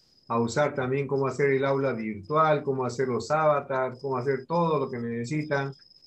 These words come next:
tanto para los, eh, para los temas de especialidad como para lo que es primaria, secundaria. El, acá le estoy poniendo el, el link en el chat del Zoom,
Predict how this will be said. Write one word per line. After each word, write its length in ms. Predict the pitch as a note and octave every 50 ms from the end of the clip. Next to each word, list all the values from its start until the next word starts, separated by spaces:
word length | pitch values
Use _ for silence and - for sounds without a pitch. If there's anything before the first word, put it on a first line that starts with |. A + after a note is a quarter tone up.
| _ _ -
tanto 440 | - C#3 C#3+ C#3+ C#3+ D3 C#3+ C3 B2+
para 280 | B2+ A#2+ A2+ A2+ A2 G#2+
los, 440 | G#2+ G#2+ G#2 G#2 G#2 G2+ G2+ G2 -
eh, 520 | A2 G2+ G2 G2 G2 G2 G2 F#2+ G2 G2 G2 - - - - - _ _ _ - - - - - - - _ _ _ -
para 220 | - A2+ A2 G#2+ G#2+
los 180 | G#2+ G#2 G#2 G#2+
temas 320 | C#3+ C#3+ D3 C#3+ C3 B2
de 560 | B2+ A#2+ A2+ A2 G#2+ G#2 G#2 G2+ F#2 F#2+ - -
especialidad 960 | C3+ C3 B2+ - C3 A#2+ - C3 A#2+ A2+ A2+ A2+ A#2 B2+ D3 E3 E3+ E3+ - _ - _ _ - _ _ _ _ _ _ _ _ _ _ -
como 600 | D#3 D#3 D3+ C#3 C#3 C#3+ D3+ E3+ F#3+ - - - _ _ -
para 240 | - A#2 A2+ A2+ G#2+
lo 160 | G#2+ A2 G#2
que 180 | G#2 B2+ B2 B2+
es 120 | B2+ B2
primaria, 460 | - A#2 A#2 A2+ B2 B2+ C3 B2+ B2 A#2
secundaria. 720 | A#2+ A#2 A#2 A#2 A#2+ C3 C#3+ C#3 B2+ A#2+ A#2 A#2+ - - - - - - - _ _ _ _ _ _ -
El, 920 | - B2 A#2 A#2 A#2 A2+ A2+ A2 A2 G#2+ G#2+ G#2+ G#2+ G#2 G#2 G#2 - - - -
acá 280 | - D3+ - - F3 E3+
le 80 | E3+
estoy 220 | E3 - F#3+ F3+ F3+
poniendo 500 | E3+ D#3 E3 F3 F3 F3 E3+ E3+ E3 D#3
el, 240 | D3 C3+ C3+ C3+ - -
el 380 | A#2+ A#2 A#2 A#2 A2+ A2+ A#2 B2+
link 340 | D#3 E3+ F3 F#3+ G3+ G3 - _ _ _ - _ _ _ _ -
en 180 | A#2 A#2+ A#2 A2+
el 380 | A2+ A2+ A2+ A2 A2 G#2+ G#2
chat 220 | G2+ - D3+ D3+ C#3
del 120 | C#3+ C3+
Zoom, 320 | - F#3 F3+ F#3 G#3+ G#3+